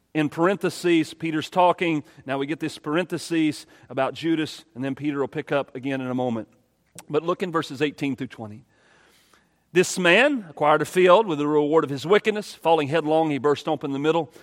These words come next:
All his bowels gushed out. He became, and it became known to all the inhabitants of Jerusalem, so that the field was called in their own language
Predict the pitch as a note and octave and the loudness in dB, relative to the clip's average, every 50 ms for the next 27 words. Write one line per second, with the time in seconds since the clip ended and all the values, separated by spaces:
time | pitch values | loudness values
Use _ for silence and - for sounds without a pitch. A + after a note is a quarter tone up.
0 | - - - C#3+ D3+ D3+ C#3 B2+ G#2+ A#2 C3 C#3+ D3 C#3+ C#3+ A#2+ A2 A#2 D3+ B2+ | -20 -6 0 2 2 2 2 0 -2 -2 0 2 2 2 0 -2 -4 -4 -4 -4
1 | - - - D3 C#3 C3+ B2+ B2+ - - - _ _ - E3 E3 C3 B2+ - F3+ | -4 -6 -4 0 0 2 0 0 -4 -10 -20 _ _ -6 -6 -6 -6 -6 -4 -2
2 | E3 D#3 C3+ A2+ _ _ _ _ - E3 D#3+ D#3+ E3 - G3+ G3 F3 F3 F3 E3+ | -2 -2 -4 -6 _ _ _ _ -6 -4 -4 -2 -2 -2 -2 0 2 2 4 4
3 | E3 D3+ D3+ D#3+ F3+ F#3+ F#3+ D#3+ D#3+ F3+ E3+ D#3+ C#3+ D#3 D3+ C3+ B2+ C3 A#2 A2+ | 2 2 4 4 4 4 2 0 0 0 -2 -2 -6 -10 -8 -8 -8 -10 -8 -2
4 | C#3+ F3+ G3+ D#3+ C3+ E3+ D#3 C3+ - _ _ _ _ _ _ _ _ _ _ _ | 0 0 0 0 0 -4 -4 -6 -8 _ _ _ _ _ _ _ _ _ _ _
5 | _ _ _ - - A3 G3+ F3+ D#3+ E3 F#3 - - G3 F3+ F3 D#3+ D3+ C#3+ - | _ _ _ -2 2 2 2 2 0 -4 -4 0 2 2 2 2 2 -2 -6 -6
6 | - - E3+ E3 D#3 D3+ D3 D3 D3+ D#3 D3+ C#3+ C#3+ C#3+ C#3+ C#3 C#3 C3 B2 - | -4 -2 0 0 0 0 -2 -2 -2 0 0 0 -2 -2 -2 -2 -4 -6 -6 -10